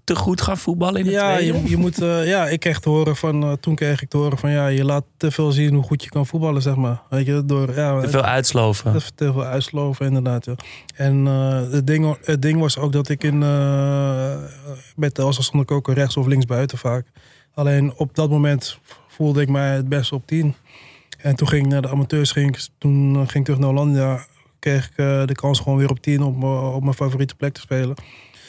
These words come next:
Speaker 2: Hebben we echt een fantastisch seizoen gedraaid. En, eh, daardoor ben ik ook weer doorgegaan naar, eh, Heracles.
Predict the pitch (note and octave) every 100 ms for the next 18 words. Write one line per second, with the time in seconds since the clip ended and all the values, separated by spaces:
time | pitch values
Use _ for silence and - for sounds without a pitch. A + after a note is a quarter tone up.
0 | - - - _ D3 C3+ D#3 C3 D3 D3+
1 | - C#3+ - D#3 D#3 C#3 C#3 D3 D#3 D3+
2 | C3 C3+ D3+ - C#3 C#3+ C#3 C#3 C#3 C3+
3 | C3+ C#3+ C#3 C#3 C3+ C3+ C#3 C#3 C#3 -
4 | - C3+ C#3 C3+ C#3 C#3 C#3 C3+ C3 C#3+
5 | D3 C#3 C#3+ E3 E3+ D3+ -